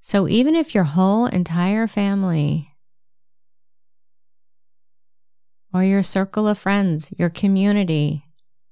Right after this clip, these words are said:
is this way, it doesn't mean that you have to be this way too. This is something that you can rewire.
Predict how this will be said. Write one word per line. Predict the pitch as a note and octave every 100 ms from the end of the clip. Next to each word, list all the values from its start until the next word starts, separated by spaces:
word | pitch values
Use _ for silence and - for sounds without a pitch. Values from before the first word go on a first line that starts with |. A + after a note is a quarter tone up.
| - - - - - -
is | F#3 F#3 -
this | G3+ G3+ -
way, | F3+ G3+ C#3+ C3 C#3+ - -
it | F3+
doesn't | - G3+ A3+ G3+
mean | F#3+ G3 G3
that | F#3+ F#3
you | D3+ D#3 D3+ G#3 B3
have | G3 E3 -
to | D#3
be | D#3 D#3
this | D3+ D#3 -
way | D#3
too. | D3+ - C4+ G#3+ D3 - - - - - - - - - - - - - - - - - - - - - - - - - - - - _ _ _ - - - - _ _ _ _ - - - - - - - - -
This | F3+ G#3 -
is | B3+
something | - F#3 F3+ E3 D3 C#3+
that | D3+ -
you | D#3+ E3 E3+ F3 F3+
can | - E3 D#3 D3+ D#3 - -
rewire. | E3 E3+ D#3+ D#3 D3+ B2+ D3